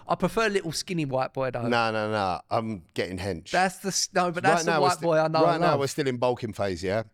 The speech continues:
Speaker 2: I've probably got about another six weeks of bulk. Then my diet's changing again. My training's changing again. And I'm getting shredded. I told you, mate. Mark my words. May, I will be in Nick.
Speaker 1: Yeah. You're
Speaker 2: Promise.
Speaker 1: being, like,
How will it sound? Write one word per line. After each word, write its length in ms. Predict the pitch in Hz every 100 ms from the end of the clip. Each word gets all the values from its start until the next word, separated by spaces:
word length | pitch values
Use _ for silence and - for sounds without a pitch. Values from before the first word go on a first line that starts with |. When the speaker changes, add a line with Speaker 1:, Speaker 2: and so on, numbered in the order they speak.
| -
Speaker 2:
I've 80 | 110
probably 180 | 120 110
got 120 | 107
about 180 | 104 98
another 240 | 113 107
six 260 | - 104 -
weeks 200 | 98 95
of 100 | 87
bulk. 320 | 90 85 - 95
Then 160 | 113
my 80 | 110
diet's 300 | 98 104 87
changing 340 | 104 98 92
again. 380 | 92 101 92 85 -
My 60 |
training's 360 | - 107 98 90
changing 280 | 95 85 85
again. 320 | 87 87 82 _ -
And 140 | 92 92
I'm 80 | 95
getting 220 | 107 98
shredded. 380 | - 92 78 _ _ -
I 100 | 117
told 300 | 151 196 113
you, 60 |
mate. 220 | 95 80 - _ -
Mark 200 | 131 147
my 100 | 165
words. 460 | 156 123 156 - _ _ _ _ 87
May, 440 | 107 139 123 139 175 - _ _ _ _ _ _ _ _ _
I 160 | 110 110
will 160 | 107
be 220 | 101 110 104
in 380 | - 101 95 -
Nick. 480 | 90 98 80 - - _ _ _ -
Speaker 1:
Yeah. 460 | 127 131 127 117 104 - _ _ _
You're 120 | - 143
Speaker 2:
Promise. 160 | 143
Speaker 1:
being, 140 | 139
like, 120 | 131